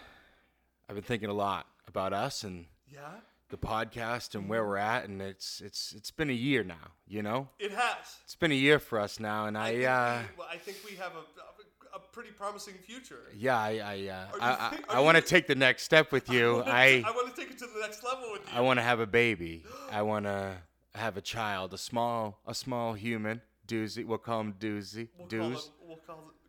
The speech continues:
Speaker 2: d-, we'll call him Dooz.
Speaker 1: Douche. Dooz.
Speaker 2: Dooz. We'll call him Dooz.
Speaker 1: Dooz.
Speaker 2: Dooz.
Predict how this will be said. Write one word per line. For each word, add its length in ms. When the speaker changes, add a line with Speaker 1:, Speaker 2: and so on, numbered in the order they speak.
Speaker 2:
d-, 160
we'll 100
call 200
him 100
Dooz. 400
Speaker 1:
Douche. 400
Dooz. 480
Speaker 2:
Dooz. 0
We'll 80
call 220
him 120
Dooz. 380
Speaker 1:
Dooz. 640
Speaker 2:
Dooz. 600